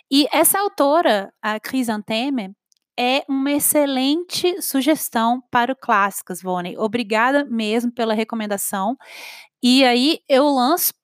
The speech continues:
pra vo-, todos vocês aqui ouvintes do podcast esse convite. Que tal nós fazermos uma leitura conjunta das obras indicadas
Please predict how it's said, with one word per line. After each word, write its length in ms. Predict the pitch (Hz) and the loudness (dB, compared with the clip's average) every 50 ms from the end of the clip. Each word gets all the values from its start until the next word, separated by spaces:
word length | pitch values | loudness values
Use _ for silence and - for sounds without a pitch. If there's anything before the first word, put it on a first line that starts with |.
| _ _ - | _ _ -4
pra 180 | - 285 311 330 | 0 0 2 2
vo-, 120 | 359 370 | 0 0
todos 340 | _ - 302 330 339 349 349 | _ 2 0 0 0 0 0
vocês 340 | 392 403 - - 339 302 262 | 0 0 2 2 0 0 0
aqui 140 | 294 - - | -4 -2 -2
ouvintes 400 | 277 269 226 233 240 254 - - | -2 -2 0 -2 -4 -4 -4 -8
do 60 | 220 _ - | -14 _ -2
podcast 720 | 220 208 226 233 - - - 269 277 269 - - - - _ _ _ - | 0 2 2 2 0 -2 -2 0 0 0 -4 -8 -10 -16 _ _ _ 0
esse 200 | 247 262 262 - | 0 2 2 2
convite. 600 | - - 294 311 285 247 240 214 202 190 - - - _ - - - - - _ _ _ | 2 2 4 4 4 4 2 0 0 -2 -6 -10 -12 _ -18 -20 -20 -20 -20 _ _ _
Que 160 | - 285 285 | -4 -4 -4
tal 600 | _ - - 262 254 262 269 294 302 320 339 381 370 | _ -2 0 2 4 6 6 6 6 4 2 0 -2
nós 240 | 269 254 269 269 - | -4 -2 -2 -2 -4
fazermos 720 | - 302 294 254 226 233 226 233 240 240 247 247 - - _ _ - | -2 -4 -4 -2 -2 -4 -4 -2 -4 -4 -4 -4 -6 -8 _ _ -8
uma 220 | 240 240 247 240 | -6 -6 -4 -4
leitura 560 | 240 226 226 220 - 226 233 254 269 285 294 | -6 -6 -8 -8 -8 -6 -6 -4 -4 -6 -8
conjunta 880 | 285 - - 294 285 262 220 202 208 196 202 214 214 _ - 269 294 294 _ _ _ _ _ _ _ _ _ _ - | -8 -4 -2 0 0 0 0 -2 -4 -4 -4 -6 -8 _ -4 -4 -4 -4 _ _ _ _ _ _ _ _ _ _ -8
das 380 | 226 220 226 226 226 208 196 214 | -2 0 2 2 2 2 2 2
obras 420 | 214 226 233 233 247 254 233 214 | 4 4 2 2 2 0 2 2
indicadas 960 | 254 254 240 - - - - - 214 214 220 214 233 240 240 - - - | 2 2 0 0 -4 -2 -2 0 2 2 2 2 0 0 0 0 0 -2